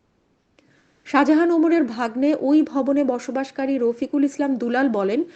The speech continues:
সন্ধ্যার পরে কয়েকজন যুবক প্রাচীরের বাইরে থেকে বাড়ি লক্ষ্য করে ইট নিক্ষেপ করে। এতে বাড়ির বাইরের অংশের তিনটি কাচের গ্লাস ভেঙে যায়। বৃহস্পতিবার শাহজাহান ওমর পুলিশ হেফাজতে থাকা অবস্থায়ও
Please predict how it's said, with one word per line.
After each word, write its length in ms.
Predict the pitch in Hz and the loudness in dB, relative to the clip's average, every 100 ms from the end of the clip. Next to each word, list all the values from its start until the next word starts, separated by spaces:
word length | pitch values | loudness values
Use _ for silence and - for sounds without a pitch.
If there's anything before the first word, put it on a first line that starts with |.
| - - _ | -20 -20 _
সন্ধ্যার 480 | - 311 302 302 311 | -2 2 4 4 2
পরে 260 | 302 285 294 294 | 2 4 2 2
কয়েকজন 500 | 240 247 233 285 294 | 2 2 0 0 0
যুবক 340 | 262 247 262 294 - | -2 -2 -2 -2 -4
প্রাচীরের 500 | 277 262 285 285 269 | -6 -4 0 0 0
বাইরে 340 | 220 214 254 | 0 0 0
থেকে 280 | 302 269 214 | 0 -2 -4
বাড়ি 320 | 196 208 214 233 | -4 -2 -2 0
লক্ষ্য 340 | 226 226 - | 0 -2 -6
করে 260 | 254 262 269 302 - | -4 0 2 0 -2
ইট 100 | 277 247 | -6 -6
নিক্ষেপ 360 | 233 - 196 - | -10 -8 -10 -6
করে। 260 | 196 185 190 - - - - | -6 -4 -6 -12 -20 -4 0
এতে 160 | 254 320 | 2 4
বাড়ির 380 | 302 233 233 262 | 2 2 2 0
বাইরের 420 | 214 226 240 294 | 0 -2 2 2
অংশের 340 | 302 294 - 302 - | 2 0 -2 -4 0
তিনটি 360 | 294 294 320 302 - | 2 2 0 -2 -2
কাচের 360 | 247 247 302 | -6 0 0
গ্লাস 320 | 254 240 233 165 - 185 | 2 0 0 -4 -10 -12
ভেঙে 280 | 202 233 214 | -6 -4 -4
যায়। 200 | 165 - - _ - - | -4 -4 -6 _ -20 -10
বৃহস্পতিবার 720 | 214 277 320 - 339 339 330 330 | 2 4 4 2 2 4 4 2
শাহজাহান 460 | 302 262 269 285 | 0 -2 0 0
ওমর 240 | 269 254 294 | 0 0 -2
পুলিশ 360 | 302 294 320 330 - | -2 2 4 2 -2
হেফাজতে 520 | 269 269 269 277 285 277 | -6 -2 0 0 -2 -6
থাকা 340 | - 254 269 269 311 _ _ | -8 -6 -4 -4 -6 _ _
অবস্থায়ও 600 | 226 233 294 - 311 233 | -6 -2 -2 0 2 2